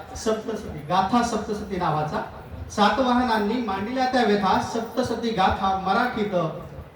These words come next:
कोकणी, वराडी, कोळी, अहिराणी. भाषेचे प्रकार आहेत आपल्या, आपण महाराष्ट्रात राहतो,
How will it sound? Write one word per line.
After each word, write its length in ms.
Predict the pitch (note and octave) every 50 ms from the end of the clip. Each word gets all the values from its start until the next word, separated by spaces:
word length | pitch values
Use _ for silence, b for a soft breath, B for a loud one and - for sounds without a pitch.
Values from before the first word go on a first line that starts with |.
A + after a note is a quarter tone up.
| - - -
कोकणी, 520 | A3 A#3+ A#3 A#3 - C#4 C#4 D4+ C#4+ C4+
वराडी, 380 | A#3+ A#3 A3+ A3+ A3 A3 A3+ A3
कोळी, 480 | - - - - G#3+ A#3 B3 C4 B3
अहिराणी. 500 | - - F#3 G3 F#3 E3+ D#3+ D3+ C#3 C3+ - - - - - - D#3
भाषेचे 340 | D#3 F3 F#3 - - G3 G#3+
प्रकार 320 | G3 G3 F#3+ F#3+ A#3 A#3
आहेत 120 | A3 G#3 F#3+
आपल्या, 300 | F3 E3 D#3+ F#3 G3+ G3
आपण 160 | F#3+ - G#3
महाराष्ट्रात 500 | G#3 G3 F#3 F#3 G3 G#3 G#3 G#3 A3 G#3+ G3+
राहतो, 320 | G3+ F#3+ - - F#3+ -